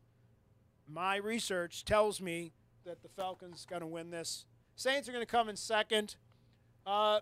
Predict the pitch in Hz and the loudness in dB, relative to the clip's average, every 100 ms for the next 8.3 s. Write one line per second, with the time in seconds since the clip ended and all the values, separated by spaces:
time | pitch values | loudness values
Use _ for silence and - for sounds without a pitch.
0 | - 262 320 330 349 339 339 - - - | 0 0 2 0 -2 -2 -2 -6 -10 -16
1 | _ _ _ _ _ _ _ _ - 247 | _ _ _ _ _ _ _ _ -12 -10
2 | - 269 277 277 277 277 330 339 339 262 | -8 -8 -6 -6 0 2 2 -2 -8 -6
3 | 240 277 285 302 _ _ _ _ _ _ | -2 2 2 0 _ _ _ _ _ _
4 | 233 240 262 247 220 240 226 254 220 254 | -8 -2 0 0 0 -2 -4 -10 -4 -2
5 | 254 254 _ _ _ _ 220 294 339 359 | -2 -6 _ _ _ _ -6 0 0 0
6 | - 403 302 302 - - 311 302 285 269 | -6 -6 -6 -8 -18 -12 -6 -4 -2 2
7 | 269 269 269 226 262 254 254 233 196 240 | 2 0 -6 2 4 4 2 2 2 2
8 | 247 247 | 2 0